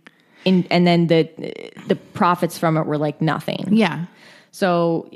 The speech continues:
Speaker 1: it was a disaster. Meanwhile, Los Angeles detectives were still working the Roy Radin case.
Speaker 2: Oh, right.
Speaker 1: Even though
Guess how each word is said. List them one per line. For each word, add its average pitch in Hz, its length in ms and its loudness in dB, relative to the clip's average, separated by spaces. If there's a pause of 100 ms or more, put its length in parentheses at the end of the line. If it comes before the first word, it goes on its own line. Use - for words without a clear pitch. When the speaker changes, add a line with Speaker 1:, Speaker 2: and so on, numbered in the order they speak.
(220)
Speaker 1:
it 180 100 4
was 185 180 4
a 170 60 2
disaster. - 760 -6 (880)
Meanwhile, 190 960 2
Los 190 280 0
Angeles 359 440 0
detectives 190 640 -2
were 170 100 -2
still 214 480 0
working 165 640 0 (120)
the 170 120 -2
Roy 160 380 2
Radin 151 460 -2
case. - 600 -8 (200)
Speaker 2:
Oh, 226 240 2
right. 165 160 -4
Speaker 1:
Even 247 340 2
though 240 580 0